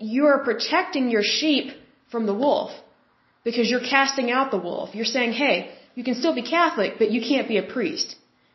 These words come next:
And if anything, depending on the severity of your crime, we might have to report this to the police. But they didn't do that. Because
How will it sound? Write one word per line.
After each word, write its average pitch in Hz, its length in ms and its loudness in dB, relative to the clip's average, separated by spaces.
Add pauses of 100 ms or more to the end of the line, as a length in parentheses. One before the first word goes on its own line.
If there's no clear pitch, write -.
(120)
And 214 140 -4
if 226 120 -2
anything, 285 300 2
depending 254 360 0
on 233 100 0
the 214 160 -2
severity 247 340 4
of 226 80 2
your - 180 -2
crime, 269 280 0
we 339 80 0 (100)
might 240 120 0
have 226 140 -2
to 220 140 -2
report 226 260 0
this 220 200 -4
to 226 60 -2
the 208 200 -4
police. 277 360 -4 (1160)
But 262 120 0
they 285 180 6
didn't 269 240 4
do 330 80 4 (100)
that. 127 160 -8 (960)
Because 233 280 2